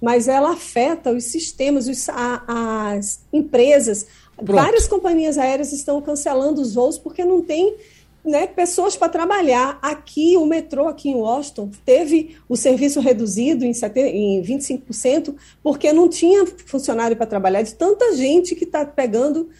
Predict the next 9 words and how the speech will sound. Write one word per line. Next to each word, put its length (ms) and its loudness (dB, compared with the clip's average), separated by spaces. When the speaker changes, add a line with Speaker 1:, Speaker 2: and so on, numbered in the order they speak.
Speaker 1:
a 140 -2
Ômicron. 420 -2
Algumas 400 0
escolas 720 -2
em 60 -4
Nova 280 0
York, 320 -4
por 140 -8
exemplo, 600 -6